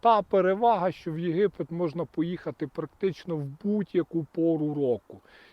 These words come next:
І, в принципі, там можна загорати на сонечку, е, їсти на all-inclusive просрочку з місцевих супермаркетів, пити різноманітний алкоголь,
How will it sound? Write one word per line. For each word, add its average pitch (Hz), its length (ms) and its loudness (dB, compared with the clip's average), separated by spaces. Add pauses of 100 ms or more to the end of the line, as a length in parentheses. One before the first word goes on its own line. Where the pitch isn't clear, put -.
(140)
І, 160 140 -2
в 131 40 -6
принципі, 190 640 2
там 175 200 0
можна 156 400 0
загорати 151 680 0
на 196 120 -10
сонечку, 220 920 0 (560)
е, 165 60 2 (380)
їсти 160 1160 2
на 156 100 0
all-inclusive 175 1160 0
просрочку 202 840 2
з 147 80 -6
місцевих 175 640 0
супермаркетів, 170 1120 -4 (440)
пити 156 880 6 (520)
різноманітний 185 920 0
алкоголь, 214 720 4